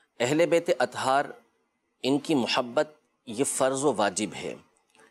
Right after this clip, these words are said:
کہ دل کے اندر ان کا احترام، ان کی محبت یہ ہونی ضروری ہے۔ اب اہل بیت اطہار سے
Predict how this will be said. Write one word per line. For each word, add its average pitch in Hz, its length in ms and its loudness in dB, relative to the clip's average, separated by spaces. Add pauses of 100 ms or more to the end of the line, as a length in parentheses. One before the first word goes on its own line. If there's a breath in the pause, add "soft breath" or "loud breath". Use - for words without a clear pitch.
(160 soft breath)
کہ 107 340 0
دل 110 260 0
کے 131 180 0
اندر 127 240 0
ان 120 160 -2
کا 127 120 0
احترام، 120 640 0 (100)
ان 117 100 -4
کی 120 160 -6
محبت 101 500 -2 (200)
یہ 113 180 -2
ہونی 117 280 0 (100)
ضروری 104 560 0
ہے۔ 85 120 -6 (720 soft breath)
اب 160 120 0 (100)
اہل 175 280 2
بیت 175 260 2 (100)
اطہار 139 520 0
سے 151 360 0